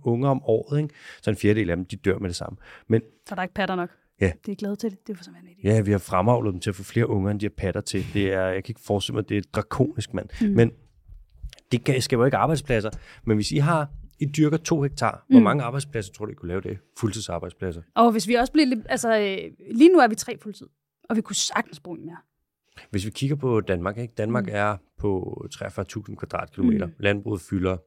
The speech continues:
Speaker 1: tres procent, landbrug, bla, bla. Lad os sige, vi lægger på, i Danmark fylder landbruget omkring femogtyve tusind kvadratkilometer.
Speaker 2: Mm.
Speaker 1: Og så hvis det er hektar, ikke? Skal vi have to nuller på, nuller på, det vil sige, vi snakker to og en halv millioner hektar, ikke?
Speaker 2: Det passer godt, ja.
Speaker 1: Ja, og så hvis vi siger sådan, okay,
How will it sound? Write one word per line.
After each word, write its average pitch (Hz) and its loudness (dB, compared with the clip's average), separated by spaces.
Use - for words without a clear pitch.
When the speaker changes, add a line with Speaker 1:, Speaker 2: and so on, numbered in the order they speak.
Speaker 1:
tres 92 -6
procent, - -10
landbrug, 92 -8
bla, 95 -12
bla. 101 -8
Lad 110 -2
os 110 -2
sige, 143 0
vi 135 0
lægger 110 2
på, 117 -4
i 107 -6
Danmark 120 -2
fylder 117 2
landbruget 104 -4
omkring - -4
femogtyve 117 -6
tusind 120 -12
kvadratkilometer. - -4
Speaker 2:
Mm. 202 -2
Speaker 1:
Og - 0
så - 0
hvis 117 -2
det 135 2
er 131 4
hektar, 92 -2
ikke? 127 -2
Skal - -6
vi 110 4
have 101 4
to 131 2
nuller 120 4
på, - -4
nuller 131 8
på, 123 2
det 117 2
vil 104 2
sige, 107 0
vi 113 2
snakker 104 4
to - 4
og 147 6
en - 4
halv 135 0
millioner 135 2
hektar, 101 0
ikke? 139 -2
Speaker 2:
Det 226 -8
passer 202 -14
godt, 196 -18
ja. 98 0
Speaker 1:
Ja, 87 0
og - -4
så 127 0
hvis 117 -4
vi 117 -2
siger 107 0
sådan, 92 -2
okay, 104 0